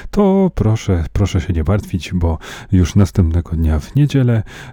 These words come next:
e, również na Mokotowie, e, od godziny dziewiątej, e, do godziny dziesiątej trzydzieści będzie można wziąć udział w spacerze Nordic,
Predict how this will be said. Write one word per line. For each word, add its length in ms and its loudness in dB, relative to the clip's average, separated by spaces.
e, 220 4
również 580 0
na 240 2
Mokotowie, 680 0
e, 200 6
od 200 0
godziny 460 2
dziewiątej, 840 2
e, 420 0
do 280 0
godziny 400 2
dziesiątej 640 -2
trzydzieści 760 -2
będzie 320 2
można 360 4
wziąć 560 2
udział 400 0
w 180 -12
spacerze 720 0
Nordic, 760 2